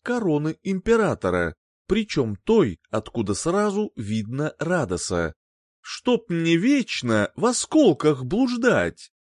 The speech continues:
пробормотал Саммаэль. «Я видел размеры станции в твоих данных, но это нечто». «Это ещё что? Наша главная верфь почти втрое больше». «Согласен».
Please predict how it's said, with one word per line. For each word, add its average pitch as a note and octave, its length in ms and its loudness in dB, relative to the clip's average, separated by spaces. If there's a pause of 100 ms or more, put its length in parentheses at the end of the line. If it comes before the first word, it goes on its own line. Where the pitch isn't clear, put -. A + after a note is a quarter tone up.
пробормотал G3 840 0
Саммаэль. E3 800 -2 (460)
«Я B3 260 0
видел F#3+ 600 0
размеры D#3+ 560 2
станции F#3+ 800 -4
в - 140 -10
твоих A#3+ 520 -2
данных, A#2 800 -2 (140)
но A#2 260 0
это G3+ 460 4 (260)
нечто». D3 960 -2 (520)
«Это A#3 340 2
ещё F3+ 420 2
что? G2+ 600 2 (200)
Наша D3+ 300 -4
главная G#2+ 520 0
верфь D#3+ 560 -2
почти G#2 440 -6
втрое G3+ 580 0
больше». G#2+ 800 0 (520)
«Согласен». A#2+ 1120 4